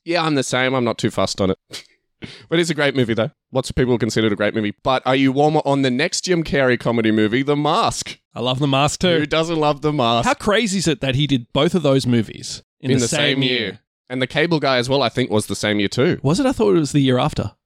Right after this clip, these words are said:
Speaker 1: Yeah, it could have been. Uh, yeah, I, I don't know. It's not on this list, so <laughs>
Speaker 2: <laughs> You didn't write The Cable Guy down?
Speaker 1: No. So next up, of course, I'm surprised this wasn't higher up on the list, but I guess it didn't make huge box office, is Pulp Fiction,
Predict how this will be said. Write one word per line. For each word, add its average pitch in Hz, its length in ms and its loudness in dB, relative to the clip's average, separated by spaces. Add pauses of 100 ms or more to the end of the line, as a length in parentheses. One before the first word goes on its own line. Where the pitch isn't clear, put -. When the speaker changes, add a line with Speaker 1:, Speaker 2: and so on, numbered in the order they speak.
Speaker 1:
Yeah, 107 160 0
it 107 80 0
could 113 120 -2
have - 80 0
been. 92 200 0 (220)
Uh, 85 800 0
yeah, 82 420 -2
I, 90 160 2
I 87 80 2
don't 90 180 0
know. 98 120 0
It's 92 180 -4
not 127 140 0
on 117 100 -2
this 113 220 -2
list, 107 220 0
so 101 360 2
<laughs> - 380 0
Speaker 2:
<laughs> 202 260 -2
You 185 120 -2
didn't 180 200 0
write 175 200 0
The 175 60 -6
Cable 165 320 -2
Guy 170 180 2
down? 175 240 0 (180)
Speaker 1:
No. 139 640 0 (240)
So 139 200 -2
next 151 300 -2
up, 139 200 0
of 139 160 0
course, 143 540 0
I'm 120 200 0
surprised 113 400 -2
this 107 120 0
wasn't 107 220 0
higher 107 200 4
up 101 120 0
on 107 80 0
the 104 80 2
list, 139 280 -2
but 95 120 0
I 90 80 0
guess 101 200 -4
it - 180 -6
didn't 101 200 0
make 98 200 0
huge 104 360 0
box - 240 0
office, 101 340 -2
is 127 200 -2
Pulp - 260 -2
Fiction, - 440 -2